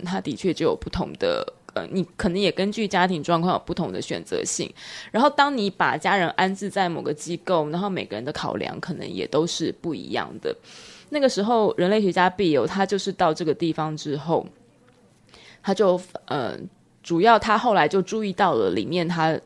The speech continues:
后来锁定的主要报道人，也就是我们这个书的主角卡塔利娜。然后所以这本书，嗯，它基本上它是有两条轴线。它第一个轴线，它其实就是比较，比较社会面跟国家机构面，就有点像是我们刚刚讲的那个背景。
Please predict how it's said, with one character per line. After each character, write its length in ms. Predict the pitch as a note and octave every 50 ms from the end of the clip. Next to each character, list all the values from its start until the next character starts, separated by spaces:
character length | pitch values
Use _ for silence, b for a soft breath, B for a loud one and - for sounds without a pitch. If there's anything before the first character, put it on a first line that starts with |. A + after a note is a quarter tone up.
| - -
后 220 | A3 - B3+ G#3
来 160 | E3+ D3 C3 D#3+
锁 240 | - - F3 - -
定 160 | - F3+ D#3+
的 80 | G#2+
主 180 | A#2+ - - A2
要 160 | A2 D#3 D#3+
报 160 | - D3 B2+
道 180 | - - - - -
人， 180 | - - - - -
也 100 | F#2 B2
就 120 | - E3
是 160 | F3+ - G3+ F#3+
我 100 | C3+ C2+
们 180 | - G#2 G#2+
这 140 | - - E3
个 160 | B2+ G2 G#2
书 180 | - - - D3+
的 140 | - C3+ B2
主 240 | - - A2+ G#2
角 260 | G2 - A#2 E2+ - -
卡 180 | - - - C#3
塔 100 | D3+ -
利 160 | - C#3 C3+
娜。 240 | - - - - - B B B B B B B B B B B B B B
然 200 | - F3+ F#3 G3
后 240 | G#3+ A#3+ C4+ C4 B3
所 200 | - - A#3+ B3
以 80 | A3+
这 160 | F#3 - C4 B3+
本 240 | - F3+ C#3+ C#3
书， 600 | D3+ - - - F#3+ G3 F#3 F#3+ F#3+ F#3+ G3+ - - -
嗯， 260 | - E3 D#3 D3+ D3+ E3
它 120 | F#3+ A#3+
基 160 | A#3+ - A#3+ A#3+
本 160 | A3+ - -
上 200 | - - G3+ F3+
它 160 | F3 F#3 F#3
是 140 | F#3 - -
有 120 | D#3 G2 B2
两 200 | C3 A#2 - -
条 180 | D#3+ - - -
轴 220 | - - - -
线。 240 | - - - - - - - - -
它 240 | - G3+ A3+ A#3 A#3
第 260 | - - A#3 A#3 A#3
一 20 |
个 120 | G#3 F#3 F3
轴 180 | - C#3 C#3
线， 260 | D#3 - G3 F#3+ E3
它 160 | E3+ F3 F#3 F#3
其 140 | F3+ F3
实 100 | D3+ -
就 140 | D#3+ - F#3
是 140 | F3 - F#3
比 160 | - - C3
较， 440 | - - - F3 D#3+ D3+ A#2+ F#2+ - B B B B B B
比 80 | - D3
较 140 | D3+ G3 G3
社 180 | - - F#3+
会 160 | F3+ F#3+ G3 F#3
面 220 | F#3 F#3 E3+ D3+
跟 140 | D#3 E3 E3+
国 160 | - C#3 C3+
家 200 | - D#3 C#3+ D3+
机 160 | D3 - D#3
构 200 | D3+ - D3 D3
面， 200 | C3+ D3 D#3 D3
就 120 | E3 G3 F#3
有 80 | F3
点 180 | E3+ F3 B2 D#3
像 180 | - F3+ E3+
是 120 | E3 - -
我 40 | G2
们 80 | F2
刚 140 | - D#3+ E3
刚 160 | D#3+ D#3+ E3+
讲 160 | E3 - -
的 80 | B1 E2+
那 80 | B2 D3+
个 100 | - B2
背 300 | - - E3 B2+ - -
景。 260 | - - - F2+